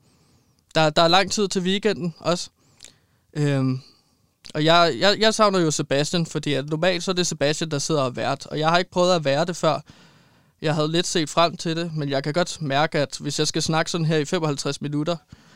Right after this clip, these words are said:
s-, øh, så bliver det lidt hårdt. Øhm, <clears throat> men jeg kan måske snakke lidt om, hvad en Monday Blues handler om, og det er ligesom en følelse i kroppen,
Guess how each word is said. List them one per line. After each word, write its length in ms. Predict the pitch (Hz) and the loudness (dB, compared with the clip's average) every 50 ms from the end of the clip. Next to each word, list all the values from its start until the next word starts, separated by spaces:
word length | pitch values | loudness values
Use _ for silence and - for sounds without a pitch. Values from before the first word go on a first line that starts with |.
| _ _ _ _ _ _ - - | _ _ _ _ _ _ -20 -20
s-, 80 | - - | -16 -8
øh, 380 | - 151 151 147 147 147 147 147 | -4 -2 0 0 0 0 0 -2
så 140 | - - 180 | -4 -6 -8
bliver 200 | - 196 196 175 | -2 0 0 0
det 140 | 165 170 165 | 0 -2 -2
lidt 160 | 170 175 - | -2 -4 -2
hårdt. 360 | - 170 165 175 202 214 - - - _ - - - _ _ _ - - - - - 139 127 _ _ _ | -2 0 2 2 2 0 -4 -10 -20 _ -10 -10 -10 _ _ _ -6 -6 -6 -6 -16 -16 -18 _ _ _
Øhm, 340 | 170 170 165 151 156 151 - _ _ _ _ _ _ _ - _ - - _ _ | 0 0 0 0 0 -2 -4 _ _ _ _ _ _ _ -20 _ -20 -20 _ _
<clears throat> 1300 | 196 240 269 226 165 143 _ _ _ _ _ _ _ _ _ _ _ _ - - - _ _ - _ _ _ | 4 4 4 4 2 -2 _ _ _ _ _ _ _ _ _ _ _ _ -20 -20 -20 _ _ -20 _ _ _
men 140 | - 156 151 | -6 0 2
jeg 100 | - 165 | 2 2
kan 100 | 185 185 | 2 0
måske 340 | 208 180 - 247 240 226 190 185 | -2 0 2 2 2 2 0 -2
snakke 320 | - - 160 180 214 - | -2 2 2 2 2 2
lidt 120 | 202 190 196 | 0 2 2
om, 160 | 185 165 151 | 2 0 2
hvad 200 | 160 175 185 185 - | 2 2 2 2 2
en 360 | 170 170 165 156 143 135 131 - _ _ _ _ - _ | 2 0 2 2 0 -2 -4 -8 _ _ _ _ -18 _
Monday 400 | 147 151 147 151 165 180 170 156 | -4 -2 -2 0 2 2 2 2
Blues 460 | 143 _ 165 156 156 165 180 175 - | 0 _ 0 0 2 2 0 -2 -2
handler 300 | - 151 139 147 165 165 | 0 0 0 2 0 2
om, 180 | 147 135 127 | 0 0 -2
og 120 | - 143 - | -4 -4 0
det 120 | 180 185 | 0 0
er 40 | 190 | 2
ligesom 320 | 190 185 196 196 220 202 | 0 0 -2 0 0 0
en 80 | 185 170 | 0 -2
følelse 420 | - - 165 160 175 190 185 - | -2 -2 0 0 0 0 -2 -4
i 40 | 180 | -4
kroppen, 500 | 156 - - 147 139 143 147 - 190 165 | -4 -2 0 2 2 2 2 2 0 0